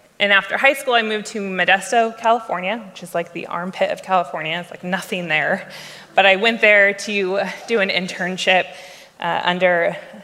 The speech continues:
some youth pastors that I had known.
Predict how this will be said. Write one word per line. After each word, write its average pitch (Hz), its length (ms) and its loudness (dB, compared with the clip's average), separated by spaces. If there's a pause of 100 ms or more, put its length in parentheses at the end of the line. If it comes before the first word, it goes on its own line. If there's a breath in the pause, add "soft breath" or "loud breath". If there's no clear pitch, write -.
some 175 420 -2
youth 226 200 -4
pastors 180 540 -2
that 160 200 2
I 165 120 2
had 165 180 -4
known. 156 420 -8